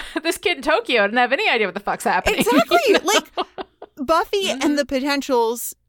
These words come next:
Speaker 2: choosing to be strong together is badass.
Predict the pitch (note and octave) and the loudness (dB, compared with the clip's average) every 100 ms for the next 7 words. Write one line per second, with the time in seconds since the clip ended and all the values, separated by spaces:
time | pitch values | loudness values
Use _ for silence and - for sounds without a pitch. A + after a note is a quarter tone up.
0 | - - - C#4+ D#4 D#4+ D4+ C#4+ C4+ B3+ | -10 -8 -4 -2 0 -2 -4 -4 -4 -4
1 | B3 - A3+ A3+ - F3+ - F3+ G#3+ E4 | -6 -4 -4 -4 -8 -12 -8 -6 -2 -2
2 | F#4 F4+ A#3 A#3+ G#3+ - - _ _ - | -2 -4 -4 -2 -2 -8 -14 _ _ -8
3 | F#3+ A3+ G#3+ G#3 - G#3 - | 0 2 2 2 0 -4 -12